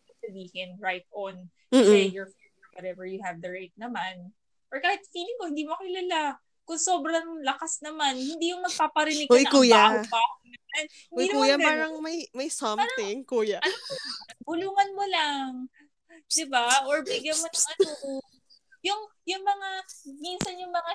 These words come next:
Speaker 1: hindi, hindi dapat obvious. Or yung tipong, bigyan mo ng something. Hindi naman deodorant.
Speaker 2: Mm-mm.
Speaker 1: <laughs> Hindi naman, "Kuya, ito deodorant to." Baka,
Speaker 2: Mm.
Speaker 1: hindi naman ganun.
Speaker 2: Grabe,
Speaker 1: Pero yung
Speaker 2: oh.
Speaker 1: tipong, yung tipong,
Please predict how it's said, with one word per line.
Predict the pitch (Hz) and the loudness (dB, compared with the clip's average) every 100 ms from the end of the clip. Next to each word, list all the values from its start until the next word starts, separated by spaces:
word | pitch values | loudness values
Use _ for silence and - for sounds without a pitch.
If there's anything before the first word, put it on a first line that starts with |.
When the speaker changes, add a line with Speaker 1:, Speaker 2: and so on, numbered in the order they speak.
| - | -10
Speaker 1:
hindi, | 330 320 294 277 _ | -12 -8 -8 -8 _
hindi | 240 302 285 285 | -18 -14 -8 -2
dapat | 240 254 - | -2 -4 -4
obvious. | 202 175 185 185 190 - - | -6 -6 -10 -10 -8 -10 -8
Or | 240 | -6
yung | 254 254 | -4 -6
tipong, | 262 226 214 214 214 - - 196 | -8 -8 -6 -6 -8 -16 -20 -20
bigyan | 214 214 | -10 -8
mo | 208 | -8
ng | 208 | -12
something. | 220 247 247 262 254 320 | -8 -6 -6 -8 -10 -6
Hindi | 359 | -4
naman | 392 403 | -2 -2
deodorant. | 247 269 233 233 240 254 | 2 4 4 6 6 4
Speaker 2:
Mm-mm. | 240 240 - - - - _ 330 359 415 | 0 -6 -6 -6 -6 -6 _ _ -14 -8
Speaker 1:
<laughs> | 427 415 622 - | -6 -6 -10 -12
Hindi | 349 359 | -8 0
naman, | 349 349 330 311 285 226 _ _ | 2 4 0 -6 -14 -18 _ _
"Kuya, | 285 302 302 285 262 | -2 2 6 6 8
ito | 392 277 | 8 6
deodorant | 262 269 262 262 262 - | 2 -2 -2 -4 -4 -8
to." | 196 170 - | -12 -8 -6
Baka, | - 254 254 | -4 2 4
Speaker 2:
Mm. | 285 285 285 277 262 208 196 | 4 2 -4 -6 -10 -10 -14
Speaker 1:
hindi | 311 381 | -8 -6
naman | 427 330 | -2 0
ganun. | 247 208 214 208 202 - - _ | 0 0 -6 -8 -12 -16 -18 _
Speaker 2:
Grabe, | - 269 294 311 320 | -2 2 4 4 4
Speaker 1:
Pero | 294 277 | 4 4
yung | 254 208 | 4 6
Speaker 2:
oh. | 214 226 | 6 4
Speaker 1:
tipong, | 240 285 285 285 _ _ _ _ | 0 -8 -12 -20 _ _ _ _
yung | - 359 | -12 -6
tipong, | 392 381 370 | -4 -2 -2